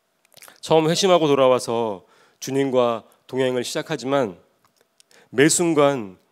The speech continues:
주님을 떠나는 우리입니다. 그래서 또 매 순간 다시 돌아와야 합니다. 그리고 마지막에 영원히 주님 나라 갈 때도 평생의 연약함을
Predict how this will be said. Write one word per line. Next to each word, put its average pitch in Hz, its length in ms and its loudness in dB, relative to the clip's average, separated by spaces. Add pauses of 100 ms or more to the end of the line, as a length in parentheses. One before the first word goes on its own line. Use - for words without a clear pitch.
(160)
주님을 131 400 -6
떠나는 127 500 -6
우리입니다. 101 520 -12 (1040)
그래서 127 640 -2 (1200)
또 139 140 -10
매 123 160 -4
순간 123 540 -8
다시 - 280 -14
돌아와야 104 440 -8
합니다. 98 320 -20 (1400)
그리고 123 240 -2
마지막에 143 540 4
영원히 156 600 4 (420)
주님 151 300 0
나라 135 200 4
갈 120 160 -8
때도 113 520 -6 (760)
평생의 156 540 0
연약함을 127 720 0